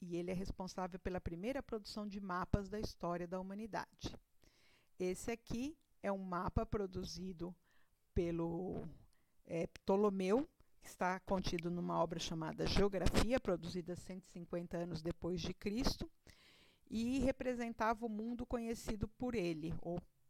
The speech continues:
por, pelo aquilo que ele escutava dos viajantes. Aqui vocês têm bem representado a costa da Europa, o que hoje é Portugal e Espanha,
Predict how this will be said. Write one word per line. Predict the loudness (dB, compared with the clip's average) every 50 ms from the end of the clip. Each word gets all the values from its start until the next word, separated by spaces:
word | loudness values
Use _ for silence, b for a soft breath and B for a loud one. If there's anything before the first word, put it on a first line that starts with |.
| _ 10
por, | 10 12 12 12
pelo | 10 8 8 8
aquilo | 4 -2 -4 -4 -4 -4
que | -2 -2
ele | -4 -4
escutava | -4 -8 -8 -10 -8 -4 -2 -2 -2 -2 -2 -6
dos | -6 -6 -6
viajantes. | -4 -4 -4 -4 -4 -4 -4 -4 -6 -6 -10 -14 -16 -18 B B B B B B
Aqui | -6 -4 0 0 -2 0
vocês | 0 -2 -4 -2 -2 -4 -4 -4
têm | -4 -6 -6 -4 -4
bem | -4 -4 -4 -2 -2 -2 -2
representado | -2 -2 -2 -2 -4 -4 -4 -4 -6 -6 -8 -6 -4 -2 -2 -2 -2 -2
a | -4 -4
costa | -4 -4 -4 -4 -4 -4 -6 -6
da | -4 -4
Europa, | -4 -2 0 2 4 4 6 4 4 2 0
o | -4
que | -4 -2 -2
hoje | 0 0 0 0 -2
é | -2
Portugal | -2 -4 -6 -6 -6 -8 -6 -4 -4 -2 -2 -4
e | -4
Espanha, | -6 -6 -8 -6 -4 -2 0 0 0 0 -2 -2 -2 -2 -4 -4 -6